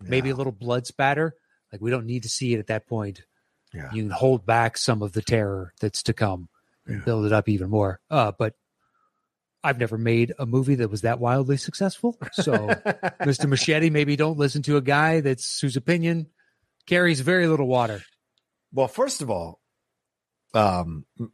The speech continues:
Speaker 2: thank you very much for listing, Mister Machete. Uh, good
Speaker 1: Yeah,
Speaker 2: luck with
Speaker 1: yeah. Hey, you
Speaker 2: Sure.
Speaker 1: wanna be a guest? We got a spot open next
Speaker 2: We
Speaker 1: week.
Speaker 2: do, we do. Good luck on the Flash film.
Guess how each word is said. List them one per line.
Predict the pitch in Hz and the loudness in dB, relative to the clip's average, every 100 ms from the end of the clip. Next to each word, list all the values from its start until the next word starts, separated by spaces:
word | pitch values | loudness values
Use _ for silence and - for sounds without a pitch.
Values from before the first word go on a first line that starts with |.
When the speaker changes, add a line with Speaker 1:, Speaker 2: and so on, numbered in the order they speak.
| - | -2
Speaker 2:
thank | 123 104 | -2 0
you | |
very | 104 107 | 0 0
much | 107 - | 0 -4
for | 92 | 0
listing, | 117 139 - 78 | 2 2 -2 -8
Mister | 69 - | -12 -14
Machete. | - - - 123 - - - - | -14 -14 -14 -14 -18 -18 -20 -10
Uh, | - | -10
good | - | -4
Speaker 1:
Yeah, | 247 285 | 0 0
Speaker 2:
luck | 240 - | 0 -4
with | 185 | -2
Speaker 1:
yeah. | 214 147 143 - | 0 -2 -6 0
Hey, | 196 | 2
you | 185 | 4
Speaker 2:
Sure. | |
Speaker 1:
wanna | 208 208 | 2 2
be | 208 | 0
a | |
guest? | 165 202 226 - | 2 2 0 -2
We | 147 | -2
got | 160 165 | 0 0
a | |
spot | - 185 180 | 0 0 0
open | 160 | 0
next | 160 151 | -4 -4
Speaker 2:
We | 185 147 | -4 -4
Speaker 1:
week. | - | -6
Speaker 2:
do, | 262 156 - | -4 -4 -6
we | 165 | -18
do. | - 220 196 - _ _ - - - _ - | -10 -4 -2 -4 _ _ -20 -20 -20 _ -8
Good | 120 | -4
luck | 110 135 135 | 2 2 2
on | 107 | -2
the | |
Flash | 98 127 160 160 | -2 0 2 0
film. | - 73 69 | -6 -10 -12